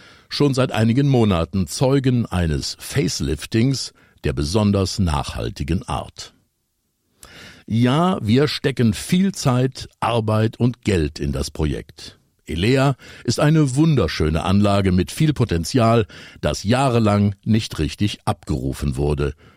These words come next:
sagt Manfred Gugerell. Und er verspricht, das werden wir jetzt ändern. Wir freuen uns sehr, nach Paphos zurückzukehren. Wir,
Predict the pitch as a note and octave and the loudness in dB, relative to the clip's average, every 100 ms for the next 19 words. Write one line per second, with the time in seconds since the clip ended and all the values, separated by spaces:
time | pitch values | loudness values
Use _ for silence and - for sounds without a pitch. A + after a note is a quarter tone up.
0 | _ D2+ D#2+ G2+ C#3 - - - D#2 D#2 | _ -8 -2 -2 -2 -8 -16 -4 -2 -2
1 | - G2+ G#2+ A#2 B2 G2 C#2+ B1+ G1+ - | -4 -4 -2 2 2 2 -2 -6 -10 -18
2 | _ _ - _ _ - F2+ G2+ G#3 - | _ _ -20 _ _ -4 -2 0 0 0
3 | - E3 - - - _ _ _ _ - | 0 0 -2 -14 -20 _ _ _ _ -6
4 | - A#2+ F#2+ G2 F#2+ B2 - - G2+ D2+ | -2 0 2 2 2 0 -2 0 0 0
5 | G#1+ A1 - _ _ _ - - - F#2 | -4 -12 -18 _ _ _ -6 -4 -2 2
6 | B2+ B2+ A#2+ F#2+ F2 A2+ D#2+ C2+ - E2+ | 2 2 0 0 0 2 2 -2 -4 -4
7 | D#2 - F2+ D#2 D2+ D2 - - - - | -4 -4 -2 -2 -2 -4 -6 -10 -4 0
8 | A2 - - - B2 - - - _ _ | -2 -4 -10 -8 -8 -8 -14 -20 _ _
9 | _ _ _ _ _ _ _ _ - _ | _ _ _ _ _ _ _ _ -20 _
10 | _ _ _ _ - D#2 B2+ F3 G#3+ | _ _ _ _ -8 -2 2 2 0